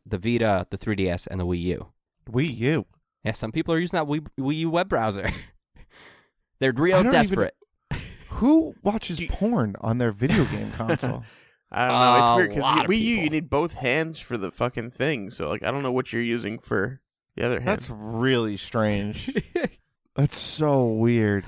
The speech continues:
Speaker 1: Uh, the Wii U almost
Speaker 2: What's
Speaker 1: makes more sense than the other ones, 'cause let's say this person doesn't have a tablet or something. They can just
Speaker 2: Yeah.
Speaker 1: kinda use that in their bed, I guess,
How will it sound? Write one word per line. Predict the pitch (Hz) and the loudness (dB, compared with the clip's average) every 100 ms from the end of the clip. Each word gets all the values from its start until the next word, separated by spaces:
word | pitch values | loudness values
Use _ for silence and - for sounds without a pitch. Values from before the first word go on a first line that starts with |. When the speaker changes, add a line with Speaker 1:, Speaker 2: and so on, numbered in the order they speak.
| - | -2
Speaker 1:
Uh, | 202 | 0
the | 247 | 0
Wii | 226 381 | -2 2
U | 359 320 | 4 6
almost | 254 220 | 4 2
Speaker 2:
What's | 214 | 0
Speaker 1:
makes | 196 | -2
more | 196 165 | 0 0
sense | - 175 - | 0 -2 -2
than | 151 | -2
the | 131 | 0
other | 135 135 | 2 4
ones, | 110 95 - | 2 0 -4
'cause | 123 | -4
let's | 135 139 | -2 -2
say | 156 | -2
this | 139 139 | 0 -2
person | - 135 127 | -2 -4 -2
doesn't | 123 123 | -2 -2
have | 101 | -4
a | |
tablet | - 110 110 120 120 | -4 -2 0 -2 -4
or | 123 | -4
something. | 131 123 131 135 135 _ _ _ | -6 -6 -6 -6 -10 _ _ _
They | 113 | 0
can | 131 | 2
just | 123 | 4
Speaker 2:
Yeah. | 110 110 | 2 2
Speaker 1:
kinda | 113 107 _ _ _ _ _ _ _ 117 | 0 -2 _ _ _ _ _ _ _ -2
use | 123 120 | 0 2
that | 113 104 104 | 2 2 0
in | 101 | -2
their | 92 | -2
bed, | 90 90 | -2 -2
I | 87 | -4
guess, | 90 82 98 - | -4 -6 -8 -14